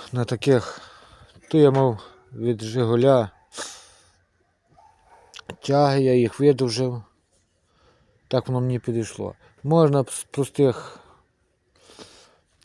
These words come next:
Пустої трубі, два вушка. М. Вони в мене закидаються, ну, вони ще тут не прикручені, я як малював.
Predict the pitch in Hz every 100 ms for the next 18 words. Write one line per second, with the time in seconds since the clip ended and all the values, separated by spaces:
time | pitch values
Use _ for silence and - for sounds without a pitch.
0 | _ - - 135 - 143 127 127 123 143
1 | 139 117 - 110 120 120 127 135 - 127
2 | 117 110 _ _ _ _ _ _ _ _
3 | - - _ _ _ _ _ _ _ _
4 | _ _ _ - 110 98 - - 127 135
5 | 151 147 147 139 139 - - - 135 139
6 | 131 143 131 147 143 123 - 143 - 165
7 | 165 160 147 143 - 147 143 123 131 139
8 | - 160 - 117 113 117 117 113 113 113
9 | 110 104 _ _ _ 113 113 110 120 127
10 | 113